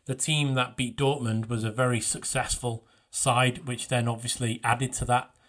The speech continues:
um, with a couple of players afterwards. I think this particular Bayern side is, is a good side, but it's tempered with experience with the likes of Lewandowski and Muller,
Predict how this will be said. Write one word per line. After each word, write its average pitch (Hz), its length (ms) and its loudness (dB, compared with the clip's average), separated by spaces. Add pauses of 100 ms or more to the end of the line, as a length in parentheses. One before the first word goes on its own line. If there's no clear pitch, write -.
(240)
um, 113 220 -4
with 120 100 -2
a 120 60 -2
couple 123 240 -2
of 123 60 -4
players 117 280 0
afterwards. 127 540 -2 (100)
I 123 60 -10
think 127 400 -2 (500)
this 131 440 0 (220)
particular 120 580 -4
Bayern 113 360 0
side 117 520 -2 (100)
is, 117 440 -6 (140)
is 117 140 -2
a 107 60 -4
good 139 280 2
side, 110 500 -2 (920)
but 127 120 0
it's 123 160 -6
tempered 139 460 -2
with 117 120 -4
experience 120 800 -2
with 123 80 -4
the 110 80 -4
likes 113 240 -2
of 120 80 -4
Lewandowski 110 540 0
and 110 100 2
Muller, 110 380 2